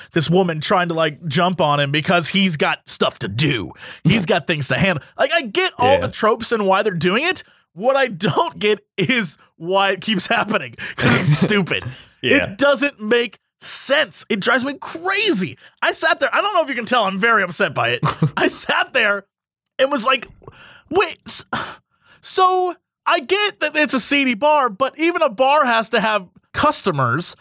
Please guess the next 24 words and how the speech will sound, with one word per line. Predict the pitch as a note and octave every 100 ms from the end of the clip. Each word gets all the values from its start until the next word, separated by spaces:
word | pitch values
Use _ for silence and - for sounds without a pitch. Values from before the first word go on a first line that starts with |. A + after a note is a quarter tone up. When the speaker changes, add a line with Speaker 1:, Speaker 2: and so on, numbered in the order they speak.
| -
Speaker 2:
Yeah. | A3
Speaker 1:
So | B2 C#4
why | C4 D4
would | F#4 G#4
they | D#4+
allow | C#4 B3 C#4
this | C#4 -
woman | C4+ B3
to | F#3
just | A3+ -
harass | B3+ B3 A#3+ - -
everyone | G#3 C#4 C4
who | C#4 G#3+
walks | F#3+ G#3+ -
into | G#3+
the | F#3+
bar? | F#3+ G3+ D3+ - - _
And | G#4 G4+
more | D#4+
importantly, | D#4 E4 C#4+ A#3 - -
does | B3+ D#4
she | D#4+
harass | D#4 C4+ B3+ B3 A#3+ -
everyone? | F#3 F#3+ D4+ D#4 F4+